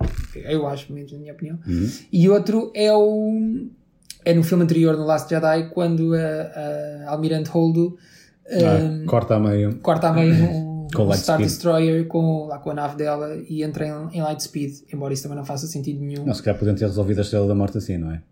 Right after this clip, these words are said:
Speaker 1: Pronto.
Speaker 2: Vamos só tirar uma nave contra isto em light
Speaker 1: Não
Speaker 2: speed.
Speaker 1: faz sentido nenhum, embora visualmente, pá, aquilo é,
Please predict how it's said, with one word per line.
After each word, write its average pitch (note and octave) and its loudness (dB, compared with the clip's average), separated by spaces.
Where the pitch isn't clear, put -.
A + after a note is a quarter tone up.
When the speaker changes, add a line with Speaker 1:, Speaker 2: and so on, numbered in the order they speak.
Speaker 1:
Pronto. C3+ -10
Speaker 2:
Vamos G2 -2
só G2+ -2
tirar F#2+ 0
uma F#2 0
nave F#2 -2
contra F#2+ -2
isto F2+ -4
em F#2+ -4
light F#2 -6
Speaker 1:
Não - -8
Speaker 2:
speed. C3+ -4
Speaker 1:
faz C#3+ 0
sentido D3 -2
nenhum, D3+ -6
embora E3 4
visualmente, E3+ 2
pá, - 0
aquilo C3+ -10
é, C3+ -12